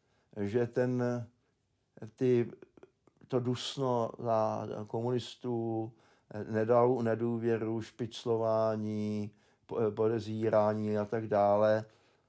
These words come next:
že na tohle zapomeneme a budeme se chovat jako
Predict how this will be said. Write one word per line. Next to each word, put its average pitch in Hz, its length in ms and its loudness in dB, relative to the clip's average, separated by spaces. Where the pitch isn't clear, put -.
že 113 200 2
na 123 120 4
tohle 135 280 0
zapomeneme 123 1000 -2
a 110 360 2
budeme 117 360 -4
se 120 360 -2
chovat 117 400 -6
jako 123 500 -4